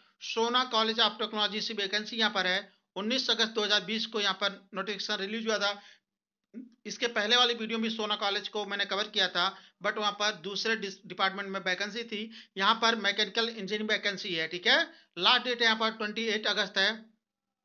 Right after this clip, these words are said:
क्वालिफिकेशन क्या होगा, बीई या एमई आपने क्या रखा है तो यहाँ पर आवेदन कर सकते हैं। यहाँ पर तो पीजी की भी जरूरत नहीं है, आप बीटेक हैं, बीई है, एमई है तो भी आप यहाँ पर आवेदन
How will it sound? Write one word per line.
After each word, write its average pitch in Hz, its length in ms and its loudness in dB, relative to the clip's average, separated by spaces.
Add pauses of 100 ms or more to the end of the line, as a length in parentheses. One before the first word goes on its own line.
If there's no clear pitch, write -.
(1000)
क्वालिफिकेशन 254 600 0
क्या 254 100 4
होगा, 226 240 4 (420)
बीई 247 540 -2 (200)
या 214 200 6 (120)
एमई 220 260 2
आपने 226 240 2
क्या 220 160 2
रखा 190 280 2
है 185 200 4 (240)
तो 202 80 0
यहाँ 208 160 4
पर 202 160 0
आवेदन 185 380 0
कर 233 160 0
सकते 240 280 -4
हैं। 220 80 2
यहाँ 220 180 4
पर 220 100 0
तो 214 200 -2
पीजी 208 280 -4
की 226 100 -8
भी 214 100 -4
जरूरत 208 340 -4
नहीं 196 200 -6
है, 185 160 -6 (260)
आप 190 120 -2
बीटेक 208 400 -4
हैं, 202 220 -2 (560)
बीई 233 380 -2
है, 208 300 0
एमई 214 200 -2
है 220 160 0
तो 208 120 -4
भी 196 140 -6
आप 196 160 2
यहाँ 185 120 -6
पर 175 200 -6
आवेदन 185 420 -2